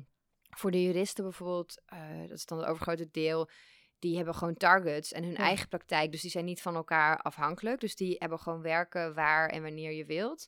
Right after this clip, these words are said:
Speaker 2: Ja.
Speaker 1: Dus die mogen thuis werken, vakantie nemen wanneer ze willen, hoeven geen vakantie te vragen, ongelimiteerd vakantiedagen ook.
Speaker 2: Ongelimiteerd?
Speaker 1: Ja, ja.
Speaker 2: Ongelimiteerd?
Speaker 1: <laughs> Ja. Dat ik denk, ja, jij, weet je, jij hebt gewoon je werk en je cliënten en als die tevreden zijn, dan is dat gewoon goed.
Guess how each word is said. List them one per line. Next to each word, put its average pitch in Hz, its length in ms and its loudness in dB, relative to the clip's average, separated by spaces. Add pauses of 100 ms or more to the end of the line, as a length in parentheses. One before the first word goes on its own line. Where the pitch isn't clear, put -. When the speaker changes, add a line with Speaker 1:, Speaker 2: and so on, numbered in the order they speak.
Speaker 2:
Ja. 175 140 -4
Speaker 1:
Dus 170 100 -10
die 165 100 -4
mogen 160 200 -6
thuis 180 340 2
werken, 170 460 -2
vakantie 170 460 -6
nemen 165 220 -8
wanneer 160 240 -8
ze - 80 -12
willen, 156 160 -6
hoeven 151 180 -12
geen 151 140 -18
vakantie 160 320 -10
te - 80 -20
vragen, - 360 -6
ongelimiteerd 151 680 -6
vakantiedagen 165 960 4
ook. 160 280 0 (340)
Speaker 2:
Ongelimiteerd? 214 760 8
Speaker 1:
Ja, 196 320 10
ja. 160 380 0
Speaker 2:
Ongelimiteerd? 262 840 8
Speaker 1:
<laughs> 254 60 12
Ja. 175 200 12 (520)
Dat 202 140 -8
ik 196 60 -10
denk, 214 180 -4
ja, 214 160 -2
jij, 196 240 0
weet 190 200 -10
je, - 60 -16
jij 202 100 -6
hebt 190 100 -8
gewoon 190 180 -4
je 185 80 -6
werk 196 300 2
en 180 140 -4
je 180 60 -6
cliënten 190 520 -4
en 170 100 -4
als 170 120 -12
die 190 120 -8
tevreden 175 420 -8
zijn, 165 440 -4
dan 160 160 -8
is 165 100 -14
dat 170 120 -16
gewoon 160 180 -8
goed. 180 520 -2